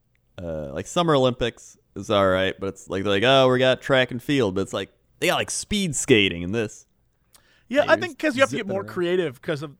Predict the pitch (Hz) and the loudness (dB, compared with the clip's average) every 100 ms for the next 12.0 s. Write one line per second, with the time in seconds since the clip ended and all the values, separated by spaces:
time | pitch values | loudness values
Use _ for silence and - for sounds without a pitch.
0 | - 147 160 139 170 175 - - 131 156 | -14 -6 -6 -4 -6 -6 -12 -14 -12 -12
1 | _ 147 151 165 101 98 98 - 233 226 | _ -18 -16 -10 -4 -2 -2 -4 -6 -6
2 | 208 196 170 _ _ _ - - - 254 | -6 -6 -6 _ _ _ -20 -16 -10 -10
3 | 160 170 220 160 156 _ 185 185 190 175 | -2 2 2 0 -10 _ -4 -2 -2 0
4 | 180 180 - 180 180 180 165 - 185 147 | 0 0 -4 -2 -2 -2 -6 -6 -6 -6
5 | - _ - 175 - 202 240 196 190 185 | -12 _ -4 -2 -2 -4 -4 0 0 0
6 | 147 135 123 123 98 _ 131 120 - 196 | -8 -14 -18 -20 -20 _ -18 -12 -6 -6
7 | - 113 98 254 - _ _ 208 269 254 | -2 -2 -2 -4 -6 _ _ 4 4 4
8 | - 302 302 269 233 277 185 180 170 - | 8 6 8 0 2 2 2 -4 -6 4
9 | 170 175 151 - - 170 175 151 - - | 6 6 2 -10 0 2 2 0 -10 -18
10 | - _ 131 107 82 123 113 117 107 123 | -20 _ -4 -4 -4 -6 -2 0 2 0
11 | 113 113 92 104 120 - 123 120 120 | -2 -2 2 2 2 -2 0 2 0